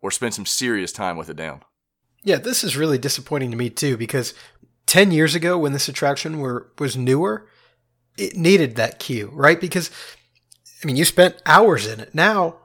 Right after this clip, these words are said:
Speaker 2: I mean, unless, unless Space Mountain's closed or unless the park's really busy, you're not spending but fifteen or twenty minutes in this queue. So, whatever, who cares about the queue? But you're absolutely right. They need to fix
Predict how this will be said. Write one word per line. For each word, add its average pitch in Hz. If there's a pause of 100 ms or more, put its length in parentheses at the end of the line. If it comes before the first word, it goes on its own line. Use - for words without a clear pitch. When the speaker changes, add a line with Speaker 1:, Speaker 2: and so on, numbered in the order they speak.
(800)
Speaker 2:
I -
mean, 175
unless, 175
unless 165
Space 165
Mountain's 160
closed 151
or 151
unless 139
the 151
park's 151
really 147
busy, 147
you're 147
not 254
spending 185
but 123
fifteen 143
or 123
twenty 131
minutes 139
in 127
this 117
queue. 117
So, 139 (340)
whatever, 127 (160)
who 185
cares 175
about 131
the -
queue? 151
But 113
you're 165
absolutely 156
right. 139 (340)
They 139
need 226
to 165
fix -